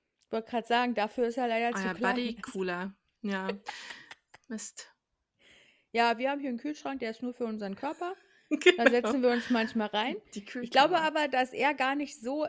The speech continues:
Speaker 1: wärmeempfindlich ist wie ich. Also, er findet Wärme auch scheiße, aber er leidet nicht so wie ich. Ich
Speaker 2: Ja.
Speaker 1: merke ja,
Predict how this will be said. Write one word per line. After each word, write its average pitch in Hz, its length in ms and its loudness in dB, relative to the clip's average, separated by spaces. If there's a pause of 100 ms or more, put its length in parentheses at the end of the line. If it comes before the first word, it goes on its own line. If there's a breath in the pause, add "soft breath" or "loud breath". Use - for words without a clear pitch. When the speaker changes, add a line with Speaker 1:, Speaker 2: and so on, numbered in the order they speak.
Speaker 1:
wärmeempfindlich 240 880 -2
ist 214 200 -12
wie 208 200 -6
ich. - 240 -8
Also, 196 140 0
er 208 80 -4
findet 254 280 -2
Wärme 226 280 0
auch 254 120 -6
scheiße, 294 500 -4
aber 226 200 -2
er 220 80 0
leidet 240 340 -2
nicht 226 200 -6
so 220 120 -4
wie 214 120 -4
ich. - 260 -8
Ich 226 80 -2
Speaker 2:
Ja. 208 120 2
Speaker 1:
merke 214 260 4
ja, 180 120 2